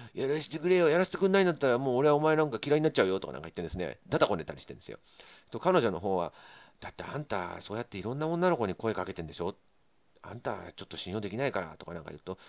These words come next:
「そうかよ、じゃあいいよ、お前よ。お前なんかあっち行ってくれよ」とか言うんですね。そう、ダダをこねたりするのがすごくうまい、なんていうかね、女ったらしによくいるタイプなんですよ。で、そう言われるとですね、その女の子の方はちょっと不安になっちゃって、「うん、わかった、じゃあいいわ。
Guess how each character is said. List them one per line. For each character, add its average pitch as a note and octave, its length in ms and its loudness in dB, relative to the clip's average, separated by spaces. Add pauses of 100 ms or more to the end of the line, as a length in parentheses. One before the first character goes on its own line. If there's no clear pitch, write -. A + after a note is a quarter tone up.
(220)
「そ A#2 160 -2
う G#2 40 -2
か F#2+ 100 0
よ、 E2+ 100 0
じ B2 100 2
ゃ A2+ 60 4
あ A2 40 2
い A#2 140 2
い - 20 -2
よ、 G#2 140 0
お E2 60 -2
前 D#2+ 260 -8
よ。 E2+ 160 -4
お F2 60 -4
前 C3+ 160 6
な C#3+ 80 8
ん - 20 -2
か G#2+ 60 2
あ G#2+ 60 2
っ G#2 220 -6
ち C#3 100 -4
行 - 20 -
っ - 20 -8
て - 80 -4
く C#3 60 4
れ C3 60 8
よ」 G#2 80 4
と F#2+ 60 -6
か D#2+ 60 -8
言 D#2+ 60 -6
う - 20 -6
ん C#2 40 -8
で C#2 40 -12
す - 60 -14
ね。 E2 160 -8 (240)
そ G#2+ 100 -4
う、 F#2 60 -2
ダ D#3+ 120 4
ダ F#3 140 8
を G#2+ 40 4
こ A2 120 0
ね G2 80 0
た F2+ 120 -2
り D#2+ 100 -4
す - 120 -14
る F#2 120 -2
の E2+ 100 -2
が D#2+ 80 -6
す - 160 -14
ご A3 140 0
く B2+ 120 0
う A2 60 2
ま A2+ 160 2
い、 F2 160 -2 (460)
な F2 80 -12
ん F2 40 -14
て E2+ 100 -10
い - 20 -6
う - 20 -6
か E2 60 -4
ね、 D#2+ 100 -4
女 C3+ 160 -2
っ C#3+ 40 -4
た D3+ 120 0
ら A#2 60 0
し F#2 100 -8
に E2+ 60 -6
よ A#2 100 -2
く F#2+ 120 -8
い F2 40 -4
る E2 140 -10
タ - 140 -4
イ B2 40 -4
プ - 100 -8
な E2+ 80 -4
ん D#2+ 60 -14
で D2+ 80 -14
す - 100 -12
よ。 C#2 140 -10 (640)
で、 D#2+ 720 -4 (160)
そ B2 160 -4
う B2 100 0
言 C#3 100 2
わ C#3 80 8
れ C#3 100 6
る B2+ 60 -2
と C3 100 2
で F#2 80 -2
す - 80 -8
ね、 E2 80 -6
そ - 80 -8
の G2 80 -2
女 A2 160 -2
の G2 80 -4
子 F2+ 80 -6
の - 20 -8
方 F2+ 40 -6
は E2+ 60 -8
ち - 60 -12
ょ - 20 -8
っ - 40 -8
と F2+ 80 -16
不 F#2+ 100 -4
安 F#2 60 -4
に - 20 -6
な G2 60 -6
っ F2+ 40 -8
ち - 60 -12
ゃ - 40 -10
っ - 20 -18
て、 - 140 -18 (540)
「う D2 180 -12
ん、 F2+ 40 -10
わ G2+ 140 -8
か A#2+ 80 -4
っ - 20 -10
た、 E2 240 -8
じ G#2+ 160 -6
ゃ B2 40 0
あ A#2 40 -2
い B2 80 -4
い C#3+ 80 -4
わ。 G#2+ 220 0